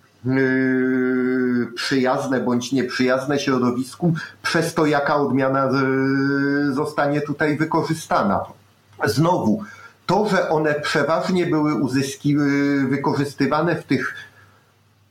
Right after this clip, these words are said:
wysoko przemysłowych uprawach, było związane z tym,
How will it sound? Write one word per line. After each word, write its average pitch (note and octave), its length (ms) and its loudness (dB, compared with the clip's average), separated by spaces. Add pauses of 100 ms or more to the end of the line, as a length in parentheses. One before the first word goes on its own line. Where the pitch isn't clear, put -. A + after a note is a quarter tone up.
(220)
wysoko C#3+ 840 0 (320)
przemysłowych B2 1160 0 (260)
uprawach, A#2+ 840 0 (760)
było D3+ 420 2
związane C#3 1160 2
z G#2+ 220 -4 (1900)
tym, C3 300 2